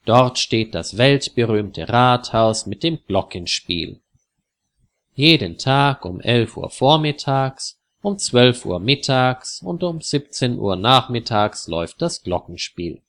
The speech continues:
Da James Miller von all dem in seinem Stadtführer gelesen hat,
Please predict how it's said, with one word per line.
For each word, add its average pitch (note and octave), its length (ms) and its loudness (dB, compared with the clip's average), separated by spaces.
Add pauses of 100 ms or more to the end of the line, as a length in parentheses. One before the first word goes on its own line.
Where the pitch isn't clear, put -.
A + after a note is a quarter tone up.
(920)
Da F#2 260 0
James C#3 380 2
Miller C3+ 340 4
von F2+ 280 -8
all C3 260 0
dem B2 340 2
in F2+ 120 -6
seinem F#2 320 -6
Stadtführer - 720 -4
gelesen B2 680 0
hat, A#2 320 -4